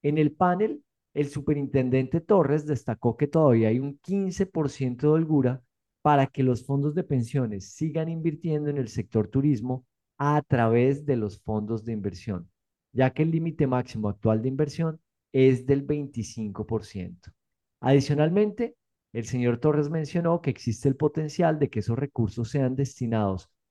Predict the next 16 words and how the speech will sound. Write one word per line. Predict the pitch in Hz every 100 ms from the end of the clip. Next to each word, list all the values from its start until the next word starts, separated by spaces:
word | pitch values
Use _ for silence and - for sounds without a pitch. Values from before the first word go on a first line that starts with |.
| _ _
a | 131 143
través | - 139 151 156
de | 139
instrumentos | 120 - 123 120 120 131
financieros | 165 165 170 196 165 175 _ _ _ _
que | - 214
también | 160 139 127 120 120
pudieran | 143 135 123 131
emitir | 139 113 - 107 98
de | 123
repente | 135 - 104 101 120 127
los | 131 120 -
propios | - 107 113 110
desarrolla-, | 120 123 113 104 95 101 -
desarrolladores | 110 104 110 101 98 95 95 98 98
turísticos. | 113 98 87 - - - 101